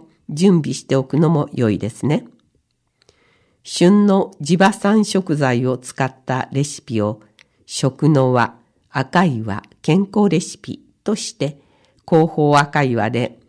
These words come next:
三ヶ月に一回紹介しています。ぜひご家庭で作ってみてください。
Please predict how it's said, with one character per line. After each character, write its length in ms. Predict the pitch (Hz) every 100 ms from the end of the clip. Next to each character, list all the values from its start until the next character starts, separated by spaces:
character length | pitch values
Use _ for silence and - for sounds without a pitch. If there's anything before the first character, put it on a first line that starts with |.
| _ _ _
三 340 | - - 175 208
ヶ 160 | 190
月 300 | 185 160 -
に 260 | 131 120 -
一 180 | 139 _
回 180 | 175 190
紹 340 | 185 160 151
介 220 | 143 139
し 80 | 147
て 120 | -
い 160 | 120 113
ま 180 | 117 147
す。 300 | - 107 - _ _ _ -
ぜ 180 | 170 226
ひ 320 | - - -
ご 140 | - 135
家 180 | 139 139
庭 180 | 127 123
で 200 | 117 -
作 220 | - 185
っ 20 |
て 220 | - 147
み 140 | 131 104
て 120 | 95
く 100 | -
だ 160 | 110 123
さ 200 | -
い。 140 | 117